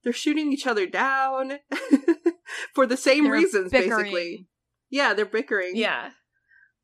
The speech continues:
Speaker 1: Um, neither of them
Speaker 2: I don't
Speaker 1: can
Speaker 2: think you
Speaker 1: settle
Speaker 2: can
Speaker 1: on an apartment.
Speaker 2: bicker yeah. I don't think you can bicker with somebody like that unless you have, like, a good, like, a close relationship
Speaker 1: Right?
Speaker 2: with
Speaker 1: Yeah.
Speaker 2: them.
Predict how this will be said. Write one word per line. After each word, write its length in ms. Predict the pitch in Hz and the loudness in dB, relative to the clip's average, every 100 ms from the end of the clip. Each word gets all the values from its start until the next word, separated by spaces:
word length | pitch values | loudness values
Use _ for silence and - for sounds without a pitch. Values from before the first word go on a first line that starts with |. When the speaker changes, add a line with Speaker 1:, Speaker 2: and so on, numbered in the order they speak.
| _ - | _ -4
Speaker 1:
Um, 600 | 220 208 196 190 180 - _ _ _ - | -2 0 -2 -4 -14 -20 _ _ _ -2
neither 380 | 226 294 349 | 2 4 2
of 80 | 320 | 2
them 80 | 247 | 0
Speaker 2:
I 20 | |
don't 120 | 262 269 | 0 0
Speaker 1:
can 60 | |
Speaker 2:
think 100 | 269 | 0
you 20 | 180 | -2
Speaker 1:
settle 120 | - | -2
Speaker 2:
can 140 | 254 226 | -2 -2
Speaker 1:
on 20 | |
an 40 | |
apartment. 400 | 175 - 147 107 | -4 -6 -8 -4
Speaker 2:
bicker 520 | 233 214 220 202 190 196 _ _ _ - - 190 | -4 -4 -4 -4 -6 -10 _ _ _ -16 -16 -14
yeah. 260 | - 170 175 _ | -12 -10 -10 _
I 60 | 240 | -2
don't 120 | 294 | 0
think 140 | 339 311 | -2 -4
you 100 | 277 | -2
can 160 | 285 | -4
bicker 320 | 202 214 208 196 | -4 -6 -6 -10
with 140 | 185 | -10
somebody 340 | - 190 190 | -10 -8 -8
like 180 | 180 185 | -8 -8
that 240 | 190 180 175 | -6 -4 -6
unless 460 | 190 185 175 - | -10 -10 -10 -8
you 80 | 196 | -10
have, 180 | 180 180 | -10 -10
like, 180 | 175 - | -12 -12
a 120 | 190 185 - | -14 -14 -8
good, 400 | 202 180 180 180 _ _ _ _ _ _ | -6 -6 -8 -16 _ _ _ _ _ _
like, 140 | - 214 | -10 -6
a 60 | |
close 380 | 208 247 220 - | -6 -2 -4 -4
relationship 360 | 196 180 - 214 | -12 -12 -8 -4
Speaker 1:
Right? 280 | 269 392 - | -4 -4 -8
Speaker 2:
with 100 | 262 | -8
Speaker 1:
Yeah. 220 | 277 196 | -6 -6
Speaker 2:
them. 100 | 190 | -8